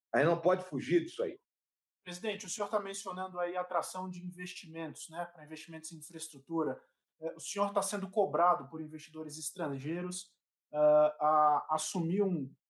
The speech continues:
Speaker 2: um compromisso do, um compromisso ambiental do país, né? É, e os investidores brasileiros estão dizendo que estão tendo problemas pra fazer negócio lá fora por uma eventual, ah, imagem ruim que o país tá passando no que diz respeito à preservação ambiental.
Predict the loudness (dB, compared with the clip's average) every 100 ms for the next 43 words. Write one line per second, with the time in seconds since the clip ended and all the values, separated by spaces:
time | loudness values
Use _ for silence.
0 | _ -12 -6 -4 -2 -2 -2 -6 -8 -10
1 | -14 _ _ _ -8 -4 0 0 0 2
2 | 2 2 4 4 4 2 4 4 -2 -4
3 | -8 -8 _ _ _ _ -12 -12 -8 -8
4 | -6 -6 -6 -4 -2 -2 0 0 0 -4
5 | -6 -6 -8 -8 -12 -14 -8 -6 -6 -8
6 | -6 0 2 4 2 2 -2 -4 -2 -4
7 | -8 -2 0 0 0 -2 0 0 2 0
8 | -4 _ _ _ _ _ 0 2 2 2
9 | 0 -2 2 6 8 8 6 2 0 -6
10 | -6 -2 2 4 4 0 -4 -6 -8 -8
11 | -6 -6 -8 _ _ _ _ -2 2 2
12 | 2 0 2 0 0 -4 -2 0 -2 -2
13 | -6 -6 -8 -6 -8 -8 -8 -4 -4 -2
14 | -4 0 0 0 -4 -6 -4 -6 0 2
15 | 4 0